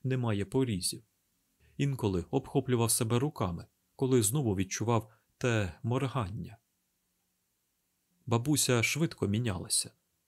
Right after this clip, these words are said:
ставала дедалі більш сварливою та не могла утримати дворову прислугу. Попри те, що їй бракувало економок, вона взяла під свій особистий контроль кухню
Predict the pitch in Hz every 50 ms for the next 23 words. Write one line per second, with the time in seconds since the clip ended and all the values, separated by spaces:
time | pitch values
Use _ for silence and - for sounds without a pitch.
0 | _ _ - - - - 135 131 147 139 127 123 113 101 120 131 127 143 127 127
1 | 127 123 139 139 120 107 - - - - - - 107 101 107 117 127 131 123 113
2 | 117 110 107 104 - - - _ - 135 131 139 139 139 131 143 151 139 123 107
3 | - 120 123 120 113 104 - - 98 90 85 104 101 117 120 113 123 113 107 92
4 | - 113 131 131 - - - 98 90 - - - - _ _ _ _ _ _ _
5 | _ _ _ _ _ _ - 113 - 113 117 113 - 135 131 - - 123 113 113
6 | 123 117 107 - 113 110 110 110 - - 117 117 123 120 113 110 110 - - 120
7 | 117 135 143 127 101 92 - - - - 127 131 139 143 127 110 123 117 123 131
8 | 127 - 107 - - - 120 113 101 - - 110 104 113 110 - - 110 - -
9 | 101 98 95 110 117 120 113 113 - - 151 117 - - - - -